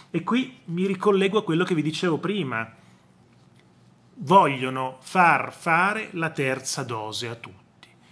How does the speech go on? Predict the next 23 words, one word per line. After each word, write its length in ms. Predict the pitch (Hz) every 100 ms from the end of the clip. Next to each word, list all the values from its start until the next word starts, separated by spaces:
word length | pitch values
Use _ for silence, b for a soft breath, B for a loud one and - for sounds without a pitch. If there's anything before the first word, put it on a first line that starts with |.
| b b b
Ed 220 | 160 147
è 100 | 175
per 260 | 170 196 190
questo 480 | - 233 233 - 220
che 140 | 151
non 260 | 139 139 143
dicono 400 | 202 - 143 127
niente 840 | 135 139 123 113 113 185 220 220 - _ _ _ _ _ _ b b b -
fino 400 | - 175 151 139
a 80 |
fine 300 | 120 160 175
marzo 500 | 214 202 220 - -
e 60 | 277
poi 180 | - 202
eventualmente 640 | 160 180 233 180 202 196
lo, 340 | 147 139 143 B B B B B _
lo 800 | 135 156 147 - - 156 240 - _ _ _ _
cancellano 880 | 226 240 - 151 127 131 139 156 165
dall'oggi 460 | 185 165 143 131
al 120 | 156
domani, 480 | 160 180 123 98 110
però 220 | 110 180
senza 680 | 190 - 214 220 - 233 220